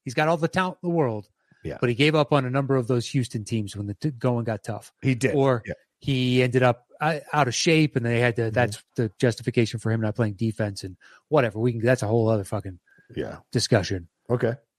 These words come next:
Speaker 1: Uh, and James Harden, whenever that comes up, is a surefire Hall of Famer.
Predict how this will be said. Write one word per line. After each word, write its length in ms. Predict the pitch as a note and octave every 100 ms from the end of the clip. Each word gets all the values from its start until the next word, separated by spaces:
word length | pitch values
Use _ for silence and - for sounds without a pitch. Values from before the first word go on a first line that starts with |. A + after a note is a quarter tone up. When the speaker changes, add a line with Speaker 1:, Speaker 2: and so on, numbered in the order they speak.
| _
Speaker 1:
Uh, 40 | A#2+
and 300 | A2+ C#3+ C3+
James 260 | D3+ D3+ B2+
Harden, 240 | C3+ A#2+
whenever 220 | A#2+ A#2+ A#2
that 120 | A2+
comes 220 | A#2 G#2+
up, 160 | A2 D3+
is 140 | A2+
a 40 |
surefire 580 | A2 - A2+ B2+ G#2+ G2
Hall 160 | G2+ F#2+
of 80 | G2+
Famer. 260 | F#2 G2